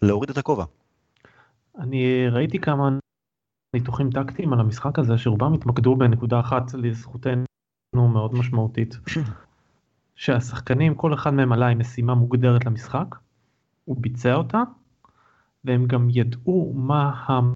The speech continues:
Speaker 2: המשמעות והמטרה של המשימה שלהם, כך שהם ידעו גם לאלתר ולצאת ממנה קצת. כלומר, כל שחקן ידע את מי הוא אמור לסגור,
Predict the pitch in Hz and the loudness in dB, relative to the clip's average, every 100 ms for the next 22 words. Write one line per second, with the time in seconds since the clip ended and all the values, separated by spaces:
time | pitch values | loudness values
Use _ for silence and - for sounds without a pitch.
0 | _ _ _ _ _ _ _ _ _ - | _ _ _ _ _ _ _ _ _ 2
1 | 123 123 - 117 120 160 156 131 117 117 | 2 2 0 0 2 0 2 0 2 0
2 | 110 170 196 151 139 123 123 120 117 151 | 0 0 0 -4 -4 0 2 4 2 0
3 | 170 - _ _ _ _ _ - 127 120 | -4 -12 _ _ _ _ _ -6 -4 -2
4 | 139 120 117 131 143 120 110 131 127 113 | 2 2 4 2 2 2 2 0 0 -2
5 | 117 123 120 107 - - - - - 123 | -2 -6 -4 -6 -8 -12 -16 -16 -8 -2
6 | 120 123 123 190 - - 143 127 147 147 | 0 0 -2 -2 -4 -4 -2 0 0 0
7 | 143 - 143 127 123 120 117 135 147 214 | -6 -6 -2 0 2 2 0 2 2 0